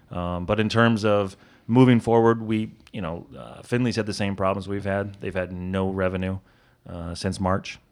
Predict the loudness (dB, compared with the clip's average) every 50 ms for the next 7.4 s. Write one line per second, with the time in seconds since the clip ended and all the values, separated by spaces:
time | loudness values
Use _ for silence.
0 | _ -10 -8 -8 -6 -6 -6 -6 -4 -4 -4 -4 -4 -4 -6 -8 _ _ _ _
1 | -16 -10 -8 -8 -8 -8 -10 -10 -10 -6 -4 -4 -2 -2 -2 0 -2 -2 -2 -6
2 | -12 -14 -8 -6 -4 -4 -2 -2 -2 -2 -2 -4 -4 -6 -8 -6 -4 -4 -4 -4
3 | -6 -4 -2 -2 -2 -2 -2 -4 -4 -2 -4 -4 -4 -4 -6 -6 -10 -10 -10 -12
4 | -12 -12 -16 _ -18 -18 -16 -14 -14 -12 -6 0 2 2 2 2 0 -2 -8 -10
5 | -10 -10 -8 -4 -2 -2 -2 -2 -2 -6 -8 -6 -6 -6 -4 -4 -4 -4 -6 -6
6 | -6 -4 -2 -2 -2 -2 -4 -4 -4 -4 -4 -6 -6 -6 -6 -6 -8 -8 -6 -6
7 | -6 -6 -4 -2 -4 -4 -4